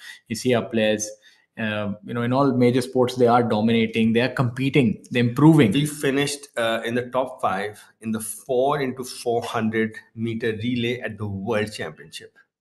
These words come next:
Speaker 2: We qualified for the World Championship in the four into,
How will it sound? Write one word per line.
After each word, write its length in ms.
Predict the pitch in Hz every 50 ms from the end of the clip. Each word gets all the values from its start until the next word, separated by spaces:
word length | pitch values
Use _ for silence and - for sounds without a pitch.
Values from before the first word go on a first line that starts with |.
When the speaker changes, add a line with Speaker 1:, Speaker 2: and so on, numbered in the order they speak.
| _ _ _ _ _ _ _ _ _ _ _ -
Speaker 2:
We 260 | 127 139 139 - -
qualified 640 | - 147 135 135 151 160 160 156 170 165 170 165 165
for 120 | - 143
the 120 | 127 135 127
World 360 | 113 110 123 123 123 120 -
Championship 720 | - 139 110 110 107 - 123 117 117 - - 139 135 -
in 160 | 127 127 120 120
the 60 | 117
four 360 | 117 - 127 120 123 135 135
into, 340 | 127 123 127 127 120 -